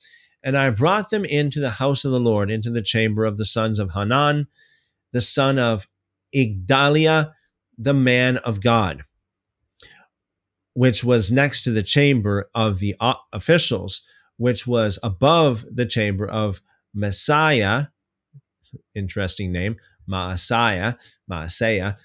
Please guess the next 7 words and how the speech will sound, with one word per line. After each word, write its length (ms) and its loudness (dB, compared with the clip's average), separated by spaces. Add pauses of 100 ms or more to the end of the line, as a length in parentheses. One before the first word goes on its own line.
(240)
the 100 -6
son 320 0
of 120 0
Shallum, 880 0 (420)
uh, 460 -4 (880)
the 120 2
doorkeeper. 600 2